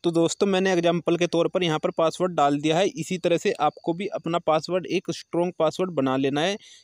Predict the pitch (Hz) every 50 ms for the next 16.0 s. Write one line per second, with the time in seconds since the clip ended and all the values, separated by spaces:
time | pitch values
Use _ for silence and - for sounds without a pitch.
0 | _ _ - 170 - - 190 180 175 175 170 170 180 165 - - 196 185 175 160
1 | 180 175 - 190 170 156 151 - - - - - 147 147 151 156 165 190 202 175
2 | 170 170 170 - - - - 170 165 170 170 165 165 156 156 156 151 151 156 151
3 | - - - 170 170 - - 175 - - 165 160 170 175 170 - 180 180 - 175
4 | - - - 170 170 165 - 220 233 - _ _ _ _ _ - 135 - _ 190
5 | 180 156 160 165 156 160 165 175 165 156 - - 175 196 - - - - 165 175
6 | 202 - - - _ - 135 143 - - 147 - 139 139 135 135 127 - 143 -
7 | - - 170 165 165 175 202 220 - _ _ _ _ _ _ - 151 156 160 160
8 | - 175 - 202 185 165 - 185 175 170 185 - 180 170 175 165 156 - - -
9 | 165 156 151 170 160 165 170 175 - 185 175 156 156 147 - 160 151 147 147 151
10 | 175 180 175 160 170 185 185 - - - 127 143 151 147 160 175 202 180 - -
11 | 135 135 131 127 - - 170 - - - 165 - - - - 180 147 156 - _
12 | - 185 165 156 151 156 - 220 233 247 _ _ _ _ _ _ _ _ _ _
13 | _ _ _ _ _ _ _ _ _ _ - 135 156 180 202 202 - 175 147 127
14 | 135 127 123 127 131 139 139 - 143 - - - 170 165 165 170 170 165 165 160
15 | 156 170 175 175 165 160 - 175 156 156 165 180 180 170 156 143 143 - - -